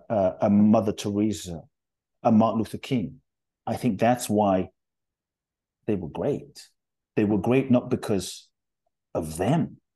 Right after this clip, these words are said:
They were great because they realized it wasn't them. They realized it was God, the universe, whatever people believe, not to make this a religious conversation, but, but they realized that, that,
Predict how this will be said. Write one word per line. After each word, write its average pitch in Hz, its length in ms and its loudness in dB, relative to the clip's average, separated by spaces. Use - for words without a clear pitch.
They 104 220 0
were 95 160 0
great 110 420 0
because - 640 -8
they 104 160 2
realized 98 600 2
it 82 100 -4
wasn't 120 400 -4
them. 82 380 -10
They 101 100 2
realized 104 680 2
it 107 140 -4
was 110 440 -4
God, 113 560 0
the 104 120 -12
universe, 110 760 -2
whatever 151 400 4
people 156 300 2
believe, 131 420 2
not 127 160 -4
to 127 80 -8
make 123 120 -2
this 120 140 -4
a 110 60 -2
religious 120 420 0
conversation, 120 540 -6
but, - 240 2
but - 340 2
they 127 100 6
realized 139 600 4
that, 123 240 0
that, 131 160 2